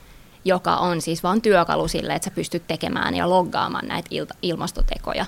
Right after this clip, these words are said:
Ja edelleenhän tää tarin-, tai niinku se jatkuu, se etsintä, että mitä kaikkea. Ja varmaan Tyydän silläkin niinku syntyy tulevaisuudessa muitakin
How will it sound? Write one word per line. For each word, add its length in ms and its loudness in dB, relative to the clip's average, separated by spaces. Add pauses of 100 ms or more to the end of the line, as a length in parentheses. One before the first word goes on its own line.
(140)
Ja 80 2
edelleenhän 580 2
tää 260 0
tarin-, 340 -2
tai 120 -4
niinku 180 -6 (220)
se 240 -2
jatkuu, 500 0
se 160 -6
etsintä, 500 -6
että 120 -4
mitä 200 -2
kaikkea. 500 -8 (380)
Ja 100 -2
varmaan 380 2
Tyydän 340 2
silläkin 400 -2
niinku 180 -4 (400)
syntyy 400 2
tulevaisuudessa 600 2
muitakin 380 2